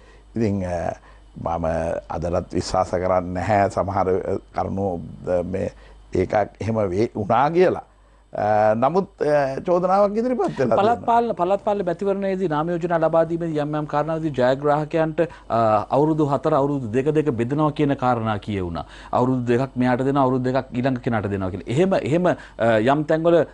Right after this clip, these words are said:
Speaker 2: සමතයකට පත් කර ගැනීම සිද්ධ වුණා. දැන් ඒවා එහෙම සිද්ධ වෙනවද? නැත්නම් කොයි විදිහටද මේවා යන්නේ?
Speaker 1: ඔව්, ඒවා ඇත්තටම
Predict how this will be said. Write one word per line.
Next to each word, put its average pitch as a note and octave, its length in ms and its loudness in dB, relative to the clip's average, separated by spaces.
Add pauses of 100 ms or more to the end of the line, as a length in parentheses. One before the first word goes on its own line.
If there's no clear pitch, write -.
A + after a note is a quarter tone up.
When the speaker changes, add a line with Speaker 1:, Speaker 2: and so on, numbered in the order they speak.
(120)
Speaker 2:
සමතයකට D#3+ 540 0
පත් C3 200 -2
කර C3 80 -4
ගැනීම A2+ 260 -2
සිද්ධ G2+ 260 -6
වුණා. E2+ 280 -6
දැන් C#3 200 2 (380)
ඒවා E3 240 2
එහෙම D#3 200 -2
සිද්ධ C3+ 400 -6
වෙනවද? B2 360 -2
නැත්නම් A2 380 -2 (240)
කොයි C#3 200 2
විදිහටද C#3 320 -2
මේවා A#2 200 0
යන්නේ? A#2+ 340 -2 (460)
Speaker 1:
ඔව්, F#3 260 2 (200)
ඒවා E3 320 2
ඇත්තටම E3+ 520 0